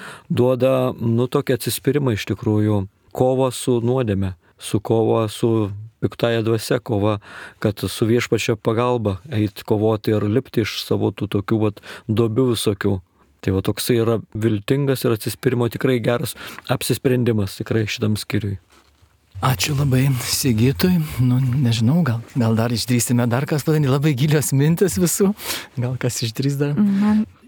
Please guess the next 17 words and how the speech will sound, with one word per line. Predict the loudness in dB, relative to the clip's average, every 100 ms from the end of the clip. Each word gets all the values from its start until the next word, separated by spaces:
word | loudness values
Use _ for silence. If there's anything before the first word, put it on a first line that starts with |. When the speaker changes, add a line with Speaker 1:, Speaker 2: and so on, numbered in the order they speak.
| -2
Speaker 3:
labai | 0 2 2 0 -2
palietė, | 0 2 2 2 2 2 0 -6 -6
irgi | 0 0 0
pacituosiu, | -2 -2 0 -2 0 0 0 -2
kad | -2 -4 -2
vadinasi, | 2 4 4 4 4 2 0 0
labai | 2 2 2 0
pavojingas | 2 0 2 2 4 4 2 2
dalykas | 2 2 2 2 0 -2
pasitenkinti | -2 0 0 0 2 2 2 0 0
savimi, | -2 0 2 2 2 0 -4 -20
siekiant | -8 -2 2 2 2 2
išlaikyti | 2 2 2 2 2 2 0
sielą | 2 2 2 2 2
ramią | 2 4 4 4 2
ir |
patenkintą, | 0 0 2 2 2 2 0 0 -4